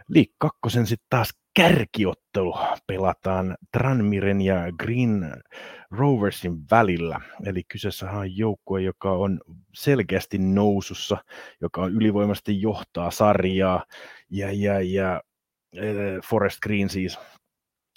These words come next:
Forest Green Rovers johtaa sarjaa, joukkueella on sairaan hyvä hyökkäys, jossa koko sarjan paras hyökkäys, mutta Tranmere on joukkueesta kakkonen, kuusi pistettä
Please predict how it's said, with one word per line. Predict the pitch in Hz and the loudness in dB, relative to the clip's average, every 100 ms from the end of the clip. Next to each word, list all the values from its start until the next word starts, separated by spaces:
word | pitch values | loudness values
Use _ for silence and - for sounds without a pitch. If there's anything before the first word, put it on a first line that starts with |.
| - | -6
Forest | 113 104 - | -2 -2 -4
Green | 101 101 | -6 -2
Rovers | 98 104 92 - | 2 2 0 -2
johtaa | 110 - 85 | -4 -2 -4
sarjaa, | - 131 123 107 104 98 90 - - _ | -2 -2 0 2 2 2 0 -10 -20 _
joukkueella | 110 - 85 85 - | -2 -2 -4 -4 -4
on | 95 90 76 50 - _ - | -4 -6 -8 -12 -20 _ -18
sairaan | - 92 82 - 80 - | -6 -4 -4 -6 -10 -6
hyvä | 95 85 80 | -4 -4 0
hyökkäys, | 135 131 - - 104 - | 4 4 2 -2 -4 -4
jossa | - 104 | -10 -8
koko | 113 95 | -8 -8
sarjan | 92 85 82 | -8 -8 -6
paras | 92 87 170 | -4 -4 -2
hyökkäys, | 147 - 113 98 | -2 -2 -8 -6
mutta | 160 180 _ - | -4 -6 _ -12
Tranmere | - 180 104 87 82 | 0 2 2 0 -2
on | 98 | -2
joukkueesta | 113 120 117 - | -4 -4 -6 -2
kakkonen, | 143 - - - | -2 -2 -8 -20
kuusi | - 123 - | -10 -8 -4
pistettä | 104 - - | -6 -6 -6